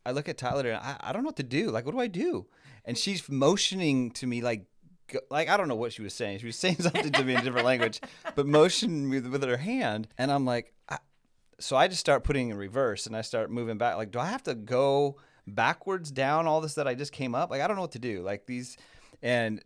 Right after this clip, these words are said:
Speaker 1: then she's, like, motioned to, like, get to the side, and, and, like, on the side, it was, like, kind of this, you're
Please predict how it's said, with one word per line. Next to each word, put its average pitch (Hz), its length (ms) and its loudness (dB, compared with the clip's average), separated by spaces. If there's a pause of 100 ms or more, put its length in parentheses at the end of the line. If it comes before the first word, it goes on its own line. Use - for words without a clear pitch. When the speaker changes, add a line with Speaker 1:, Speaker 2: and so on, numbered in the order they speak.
(120)
Speaker 1:
then 147 180 0
she's, 143 260 -4
like, 120 160 0
motioned 139 560 -2
to, 123 60 -2
like, 104 180 -4
get 131 120 -18
to 117 80 -12
the 87 120 -12
side, 165 680 2
and, 113 240 -4
and, 110 200 -6
like, 101 200 -10
on 123 60 -6
the - 80 -6
side, 147 300 -2
it 127 60 -4
was, 104 140 -12
like, 101 200 -8
kind 127 200 -6
of 107 80 -8
this, 98 280 -10 (300)
you're 107 120 -8